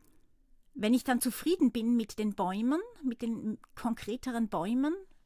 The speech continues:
ein bisschen abgedunkelteren Bäumen, dann kann ich den Pinsel auswaschen und mit den vordersten Pinselhärchen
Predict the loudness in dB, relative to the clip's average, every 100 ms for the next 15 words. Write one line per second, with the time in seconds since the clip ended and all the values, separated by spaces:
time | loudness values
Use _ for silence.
0 | -20 -20 -10 -6 -6 -4 -4 -4 -6 -6
1 | -4 -2 -2 -4 -6 -6 -4 -4 -4 -4
2 | -4 -6 -8 -16 -20 -20 -8 -6 -6 -4
3 | 0 2 2 0 -4 -4 -6 -6 -6 -4
4 | -4 -4 -4 -4 -6 -4 -2 -2 -2 -4
5 | -6 -4 -4 -2 -4 -4 -6 -4 -2 0
6 | 0 -4 -6 -8 -6 -6 -8 -4 -2